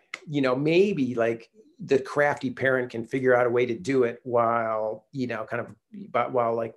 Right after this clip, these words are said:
playing their own game, but that none, none, that leaves everybody <laughs> else to, to scrabble after the scraps, you know? And so, um, and so,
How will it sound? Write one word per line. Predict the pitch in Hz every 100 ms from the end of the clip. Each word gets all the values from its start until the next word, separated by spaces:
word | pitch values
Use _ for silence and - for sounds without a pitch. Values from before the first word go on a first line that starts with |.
| -
playing | 135 127 120
their | 110
own | 113 113 113 - _
game, | 127 139 139 113 - _ _ _ _ -
but | 117 139 123 135 - -
that | 143 143
none, | 143 147
none, | 143 139
that | 139 135 143
leaves | 147 147
everybody | 135 143 - - 135
<laughs> | 139
else | 127 - - _ _ _ _
to, | - 123 -
to | -
scrabble | 127 - 135 131 131
after | 120 117
the |
scraps, | 113 143 123 -
you | 143
know? | 127 127
And | 127
so, | - 131 120 120
um, | 135 127 117 120 _ _ _ _ _ _
and | 151 135
so, | - 143 131 135